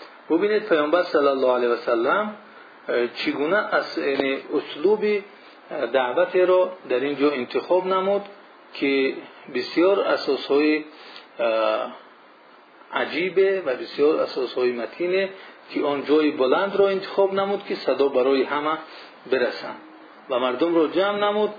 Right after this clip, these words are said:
و از آنها اقرار گرفت که، یعنی در مورد راستگویی‌اش که این هم یکی از اساسهای متین در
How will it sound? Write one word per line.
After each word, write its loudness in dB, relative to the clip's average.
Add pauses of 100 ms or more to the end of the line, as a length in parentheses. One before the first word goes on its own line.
(240)
و 0
از 2
آنها 0
اقرار 4
گرفت 0
که، 0 (1500)
یعنی -4 (280)
در -2
مورد 2
راستگویی‌اش 0 (120)
که -8
این -2
هم 0
یکی 2
از -2 (380)
اساسهای 0
متین 0 (380)
در 0